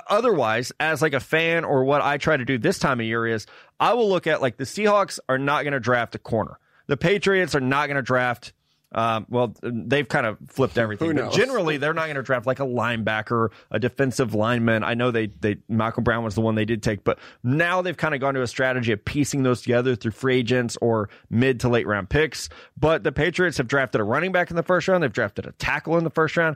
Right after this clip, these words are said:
Speaker 2: A
Speaker 1: So they're
Speaker 2: receiver.
Speaker 1: a receiver. They are diversifying, which makes it a little bit harder.
Speaker 2: Yeah, I think it is really hard with those two teams specifically because you don't know what they're gonna value. They might take a guy like Rashard Penny in the first round,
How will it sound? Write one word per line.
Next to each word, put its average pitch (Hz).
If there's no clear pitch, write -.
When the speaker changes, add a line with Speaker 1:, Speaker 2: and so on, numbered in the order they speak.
Speaker 2:
A 117
Speaker 1:
So 127
they're 165
Speaker 2:
receiver. 151
Speaker 1:
a 117
receiver. 165
They 165
are 196
diversifying, 139
which 117
makes 120
it 120
a -
little 104
bit -
harder. 92
Speaker 2:
Yeah, 151
I 180
think 254
it 165
is 147
really 120
hard 110
with 120
those 139
two 139
teams 123
specifically 131
because 117
you 180
don't 175
know 147
what 123
they're 120
gonna 110
value. 101
They 113
might 139
take 143
a 135
guy 127
like 127
Rashard 123
Penny 131
in 131
the 123
first 131
round, 127